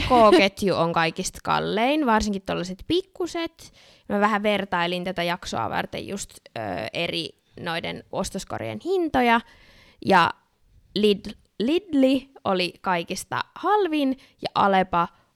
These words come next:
Speaker 2: oli esimerkiksi kaikista kallein, joka on yleensä just semmonen pikkukauppa, ja siinä oli eroa kuitenkin kahdeksan euroa.
Speaker 1: Hmm.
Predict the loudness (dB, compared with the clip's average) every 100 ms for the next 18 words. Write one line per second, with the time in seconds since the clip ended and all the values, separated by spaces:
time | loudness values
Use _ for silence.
0 | -6 -2 -2 -4 -8 -10 -10 -12 -12 -12
1 | -12 -2 0 2 2 2 0 -4 -8 -10
2 | -10 -10 -8 -10 -8 -6 -4 -2 -4 0
3 | 0 2 -2 -2 -2 -2 0 0 0 -4
4 | -10 -14 -4 -4 -4 -10 -12 -10 -8 -6
5 | -4 0 0 0 0 4 4 4 -2